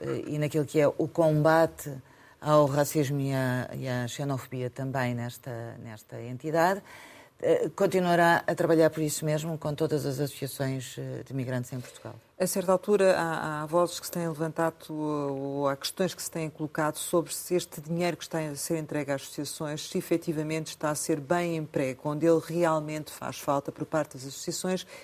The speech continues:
Speaker 2: e se há um acompanhamento desse trabalho. Agora, com a agência, eu não sei qual, se tem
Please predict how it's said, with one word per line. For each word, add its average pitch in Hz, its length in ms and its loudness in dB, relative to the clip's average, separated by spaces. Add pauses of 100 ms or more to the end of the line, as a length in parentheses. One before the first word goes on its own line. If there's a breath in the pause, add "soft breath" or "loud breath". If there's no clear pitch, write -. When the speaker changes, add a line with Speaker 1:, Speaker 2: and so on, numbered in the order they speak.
Speaker 2:
e 196 80 0
se - 220 -4
há 196 60 2
um 196 100 2
acompanhamento 170 1040 0
desse 160 280 0
trabalho. 120 400 -4 (520 loud breath)
Agora, 185 400 6
com 180 200 -2
a 165 100 2
agência, 156 560 -2
eu 156 60 -2
não 165 80 0
sei 165 180 4
qual, 160 340 2
se - 300 -6
tem 156 360 0